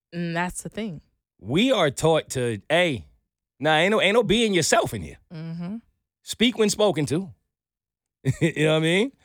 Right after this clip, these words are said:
Speaker 1: And
Speaker 2: Watch your mouth.
Speaker 1: and act a certain way with your coworkers.
Speaker 2: For sure.
Speaker 1: Like, my mom kinda understands it, but my aunt doesn't recognize that how I am for work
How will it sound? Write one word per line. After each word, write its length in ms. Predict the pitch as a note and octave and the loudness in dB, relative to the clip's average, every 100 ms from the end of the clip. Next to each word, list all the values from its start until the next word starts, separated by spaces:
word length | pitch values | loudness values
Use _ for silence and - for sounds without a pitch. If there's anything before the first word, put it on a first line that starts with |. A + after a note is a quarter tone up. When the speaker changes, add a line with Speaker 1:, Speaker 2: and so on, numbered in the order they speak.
| - | -2
Speaker 1:
And 60 | G3+ | 2
Speaker 2:
Watch 220 | F3 - | 2 2
your 80 | A#3+ | 4
mouth. 440 | C4 F3+ A3 - - | 4 2 0 -4 -4
Speaker 1:
and 160 | A3 | -2
act 240 | - A3 - | 0 -2 -2
a 40 | |
certain 280 | - G3 G3 | -2 -2 0
way 240 | F#3+ F3+ E3+ - | 0 0 -4 -10
with 200 | E3+ E3+ | -8 -6
your 120 | D#3 D#3 | -6 -10
coworkers. 880 | - - B3 G#3+ D#3+ - - - - | -12 -8 -6 -6 -8 -12 -16 -20 -20
Speaker 2:
For 100 | - | -6
sure. 320 | B2+ F3 - - _ _ _ - | -2 0 -2 -8 _ _ _ -4
Speaker 1:
Like, 220 | F3 - | -4 -2
my 100 | G#3+ | -6
mom 280 | B3 C4 A#3 | -4 -4 -6
kinda 360 | G3 F3 D3 - | -6 -6 -6 -10
understands 540 | C#3+ D3+ - D#3 C3 | -12 -12 -14 -14 -14
it, 160 | - - | -16 -18
but 380 | - E3 D#3+ D#3 - | -12 -6 -6 -6 -10
my 160 | F3 - | -12 -8
aunt 220 | G#3 G#3 - | -8 -6 -6
doesn't 340 | F3+ F3 - | -6 -8 -10
recognize 580 | F3 F3+ E3+ D#3+ D#3+ F3 | -10 -8 -8 -8 -10 -10
that 340 | E3 E3+ F3 - _ _ _ _ _ _ | -8 -8 -10 -16 _ _ _ _ _ _
how 220 | F#3+ G#3+ | -2 0
I 140 | G3+ F#3 | 0 -2
am 400 | - F#3 F3+ F3 | -6 -8 -6 -10
for 240 | - D3+ | -12 -12
work 440 | D3+ E3+ D4 A#3+ | -8 -6 -6 -8